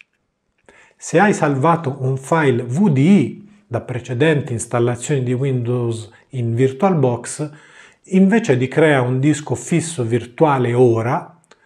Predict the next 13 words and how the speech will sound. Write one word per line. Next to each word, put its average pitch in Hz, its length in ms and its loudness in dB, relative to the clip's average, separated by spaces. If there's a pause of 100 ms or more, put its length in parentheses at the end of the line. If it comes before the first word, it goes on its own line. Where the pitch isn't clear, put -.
(180)
seleziona 165 840 0
usa 151 420 4
un 123 160 -4
file 135 360 0
di 123 140 -2
disco 143 380 0
fisso - 560 -4
virtuale 120 840 0
esistente 143 1080 -2 (360)
e 220 140 4
indicane 143 580 0
il 131 120 0
percorso. 131 800 -6